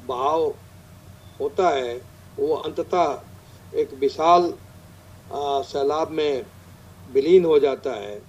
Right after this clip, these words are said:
तो भारतीय संस्कृति को कुछ-कुछ इसी नज़रिए से देखा जाना चाहिए, जहाँ समय-समय पर अलग-अलग पृष्ठभूमि, अलग-अलग भाषा,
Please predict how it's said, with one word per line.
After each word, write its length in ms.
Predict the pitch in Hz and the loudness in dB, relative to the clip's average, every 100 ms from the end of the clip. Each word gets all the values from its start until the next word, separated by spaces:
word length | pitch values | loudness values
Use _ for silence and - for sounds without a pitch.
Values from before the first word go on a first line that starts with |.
| - - - - | -20 -20 -20 -10
तो 80 | 135 | -8
भारतीय 400 | 123 135 - 165 | -6 -4 -4 -4
संस्कृति 560 | - 147 - - 165 | -6 -12 -14 -4 -2
को 260 | 160 - 156 | 0 0 -2
कुछ-कुछ 520 | - 151 - - - - | -2 -8 -4 -6 -6 -12
इसी 440 | - 180 160 135 - - - 135 | 0 2 4 0 -6 -20 -8 0
नज़रिए 420 | 143 147 156 156 | 4 6 4 2
से 140 | 151 | 4
देखा 280 | 139 139 147 | 4 4 4
जाना 280 | 147 139 131 | 2 2 0
चाहिए, 580 | 127 135 151 143 123 - - - - - | 0 2 4 4 4 -2 -14 -20 -20 -8
जहाँ 520 | 117 156 170 165 - - - - - - | -2 0 0 -2 -8 -18 -20 -20 -20 -10
समय-समय 600 | 139 165 170 170 165 160 | -4 -2 -2 -4 -4 -4
पर 320 | 160 160 - - - 143 | -2 -2 -4 -16 -10 -4
अलग-अलग 460 | 165 156 156 156 - | -2 0 -2 -2 -4
पृष्ठभूमि, 680 | 156 - 135 143 156 151 110 - - - - - - | -4 -2 -2 0 2 0 -2 -8 -20 -20 -20 -20 -12
अलग-अलग 540 | 151 151 147 147 131 - - | -8 -4 -2 -2 -4 -12 -12
भाषा, 640 | 131 135 151 139 107 95 | -10 -8 -4 -4 -6 -12